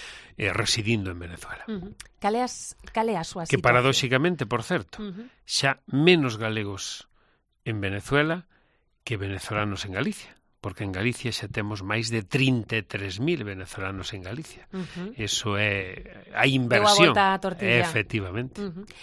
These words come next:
Speaker 2: E cal é a súa situación? Que inquedanzas lle trasladan? Inquedanzas obvias, non? Porque podemos entendelas, obviamente, eh, están trasladando a Xunta.
Speaker 1: Pois, como todos nos podemos dar conta, o país en todo este tempo non deixou de estar nunha situación,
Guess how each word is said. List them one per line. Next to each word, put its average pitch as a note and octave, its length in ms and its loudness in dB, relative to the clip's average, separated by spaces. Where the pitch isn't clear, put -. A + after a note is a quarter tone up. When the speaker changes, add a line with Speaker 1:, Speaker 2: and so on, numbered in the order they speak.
Speaker 2:
E D4+ 80 -4
cal A3 160 0
é C#4+ 300 -2
a G3+ 100 -6
súa A3+ 160 -2
situación? G3 600 -6
Que A#3+ 180 0
inquedanzas G3+ 880 -2
lle F3 160 -4
trasladan? F#3 720 -2
Inquedanzas G#3 480 -2
obvias, F#3+ 320 0
non? A3+ 80 0
Porque F3 240 -8
podemos F#3 320 -2
entendelas, F#3 560 -4
obviamente, F3 480 -6
eh, E3+ 460 -4
están G3 180 0
trasladando F3 460 0
a F3 60 -8
Xunta. D#3+ 280 -12
Speaker 1:
Pois, A2+ 400 4
como A#2 800 4
todos B2 240 4
nos A#2+ 160 2
podemos A2+ 400 0
dar G#2+ 220 0
conta, A2+ 760 6
o F2+ 80 -8
país G2 480 -2
en - 80 -4
todo G2+ 160 -4
este - 240 -6
tempo G2 320 -4
non G2 160 -6
deixou F#2+ 400 -4
de F#2 80 -6
estar G2+ 320 0
nunha F#2+ 300 -6
situación, F#2+ 840 -4